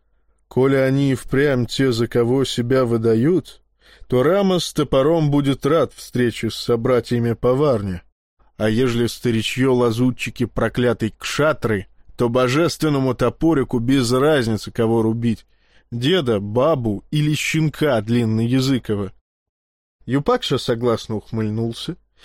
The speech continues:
ещё раз посмотрел вслед скрывшимся путникам и нырнул обратно в заросли, мгновенно растворяясь в них. «Дядя Ушанас, а куда делись злые кшатрии?» Маленький Гангия тем временем дёргал за одежду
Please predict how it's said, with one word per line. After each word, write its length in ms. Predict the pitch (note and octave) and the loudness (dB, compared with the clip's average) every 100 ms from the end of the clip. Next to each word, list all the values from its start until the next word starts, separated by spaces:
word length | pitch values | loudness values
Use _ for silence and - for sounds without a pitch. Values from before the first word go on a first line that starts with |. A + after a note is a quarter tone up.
| - - | -12 -2
ещё 340 | D3+ - G3+ | -2 0 2
раз 180 | G3 - | 2 0
посмотрел 580 | D#3 - C#3+ D3+ E3 C3 | -4 -2 -2 0 0 0
вслед 380 | - D3+ D#3 | -2 0 0
скрывшимся 680 | - - D3 C#3 - A2 A#2 | -2 -4 -2 -2 -4 -6 -8
путникам 640 | - G3 F#3 F3 D#3+ D#3+ - _ - - | -4 -4 -2 -2 0 -2 -2 _ -12 -2
и 80 | |
нырнул 500 | C#3+ B2+ A#2+ C#3+ E3+ | 0 2 2 2 2
обратно 500 | C#3 B2 C3+ B2+ B2 | 2 2 0 0 -2
в 100 | A2 | -4
заросли, 640 | G#2+ C3 E3 D#3 - D3 C#3 _ _ _ - | -2 0 2 0 0 -2 -2 _ _ _ -8
мгновенно 720 | A#2 A#2+ B2+ D3+ D#3 D3 C#3 | -4 0 2 2 0 0 0
растворяясь 800 | C3 - C3 C#3 C#3+ A#2 F#2+ - | 0 -4 -2 2 2 0 -2 -8
в 80 | G2+ | -6
них. 360 | G2+ F#2+ _ _ _ _ _ _ _ _ | -6 -8 _ _ _ _ _ _ _ _
«Дядя 320 | F3+ C4 A#3+ | 0 2 2
Ушанас, 640 | A#3 - A#3+ D3+ A2+ - _ _ _ - | 0 2 2 2 -4 -8 _ _ _ -4
а 120 | B3 | -4
куда 360 | - B3 C4 A#3+ | 0 0 2 2
делись 340 | G3+ A#3 A3+ | 2 2 2
злые 380 | F#3+ A#3+ B3 A3 | 0 0 2 0
кшатрии?» 720 | - - C4 F#3 D#3+ C3 G2+ - _ _ _ _ _ _ | -2 0 0 2 0 0 -4 -12 _ _ _ _ _ _
Маленький 520 | A#2 C3 B2 A#2+ C3 | 0 2 2 0 -2
Гангия 500 | B2+ E3+ F3+ C3+ C3+ | 0 0 2 2 0
тем 280 | A#2+ E3 D#3+ | 0 0 0
временем 500 | D#3+ F#3 E3+ D#3+ D3 | 2 2 2 2 2
дёргал 380 | D3+ F3 D#3 D3 | 2 2 2 0
за 200 | C3 D3 | 2 2
одежду 440 | D3+ E3 C#3+ C#3+ | 2 2 2 -2